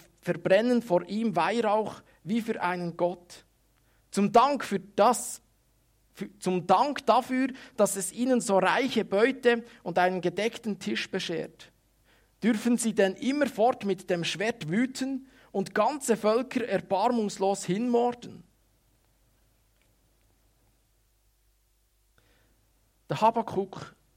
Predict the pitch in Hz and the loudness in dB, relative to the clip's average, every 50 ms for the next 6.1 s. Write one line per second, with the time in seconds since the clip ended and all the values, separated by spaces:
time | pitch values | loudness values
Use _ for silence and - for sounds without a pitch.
0 | _ _ - 160 - 180 170 160 160 - - - 127 127 131 131 - - 82 - | _ _ -12 -10 -8 -8 -8 -10 -12 -14 -12 -8 -6 -6 -6 -8 -10 -16 -20 -20
1 | 143 _ _ _ _ _ _ _ _ _ _ - - _ _ _ _ - 202 - | -20 _ _ _ _ _ _ _ _ _ _ -20 -20 _ _ _ _ -14 -14 -12
2 | - - - _ _ _ _ _ _ _ _ _ _ _ _ _ _ _ _ _ | -14 -16 -18 _ _ _ _ _ _ _ _ _ _ _ _ _ _ _ _ _
3 | _ _ _ 185 185 185 175 180 190 170 170 160 165 160 151 151 - - 165 180 | _ _ _ -4 -2 -2 -2 -2 -4 -4 -4 -4 -6 -8 -8 -8 -8 -10 -6 -4
4 | 190 185 143 120 147 147 160 202 202 - - - - - 165 180 170 - - - | -4 -4 -4 -6 -10 -8 -8 -10 -10 -10 -12 -12 -10 -8 -8 -8 -8 -10 -10 -10
5 | 156 156 160 156 156 - 180 185 196 190 - - - 156 156 - - - - - | -8 -8 -8 -8 -8 -10 -10 -10 -10 -12 -12 -14 -14 -14 -16 -18 -20 -20 -20 -20
6 | - - | -20 -20